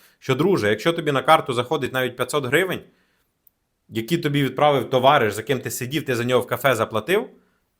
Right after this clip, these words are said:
зі своєї карти, а він тобі просто скинув в, на Монобанк п'ятсот гривень,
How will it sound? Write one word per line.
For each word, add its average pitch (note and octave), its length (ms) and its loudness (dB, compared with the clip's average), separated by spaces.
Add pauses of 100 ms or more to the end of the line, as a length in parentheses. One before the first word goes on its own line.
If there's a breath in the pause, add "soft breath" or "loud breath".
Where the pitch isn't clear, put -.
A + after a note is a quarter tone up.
(200)
зі A#2 140 -4
своєї C#3 400 2
карти, G2 420 2
а A2 80 -2
він D3 160 -2
тобі C#3 160 -2
просто C3+ 300 -4
скинув B2+ 360 -2
в, G2+ 440 0 (300 loud breath)
на A#2+ 140 0
Монобанк C3 500 0
п'ятсот A#2+ 300 -4
гривень, F3 340 0